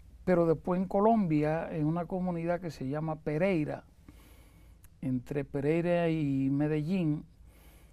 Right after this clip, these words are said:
eh, se iba a presentar una situación bien parecida. Yo dije en ese momento, eh, "No, esto no tiene razón de ser. Ya, yo pienso que no".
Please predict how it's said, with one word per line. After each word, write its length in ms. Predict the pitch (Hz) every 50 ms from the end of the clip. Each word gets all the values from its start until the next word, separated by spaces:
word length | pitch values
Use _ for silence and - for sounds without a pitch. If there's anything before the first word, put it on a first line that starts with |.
| - - - - -
eh, 580 | - 160 151 151 143 139 139 139 139 139 139 131 120
se 140 | - -
iba 120 | 185 180 180
a 40 | 170
presentar 420 | - 175 151 156 160 151 175 180
una 80 | 165 151
situación 640 | 139 160 170 160 131 - - 170 175 175 175 - - - - - - - -
bien 420 | - 147 143 180 226 240 233 208 165
parecida. 680 | - 175 170 147 131 - - 151 147 - - 143 - - - - - - - - - - - - - - - - - - - - - 180
Yo 160 | 131 143 139
dije 540 | 143 151 156 151 139 143 151 151 156 160 156
en 160 | 151 151 156
ese 220 | 156 147 - 170
momento, 720 | 160 156 156 156 165 175 160 147 135 - 165 165 - - - - - - - - - - - - - - - - - - -
eh, 420 | - - 151 147 143 147 143 143 143
"No, 260 | 143 147 143 143 143
esto 240 | 143 147 - - 156
no 100 | 151 147
tiene 220 | 135 156 156 156 139
razón 360 | 127 147 - - - 160 151
de 120 | 143 135
ser. 240 | - - 240 233 254 - - - - - - - - - - - - - - - - - - - - - -
Ya, 560 | 160 143 147 143 143 143 143 139 135 139 - - - - - - - - - - - -
yo 180 | 147 - 147 143
pienso 380 | - 165 160 151 131 - 156 131
que 100 | 135 131
no". 300 | 156 214 226 214 214 -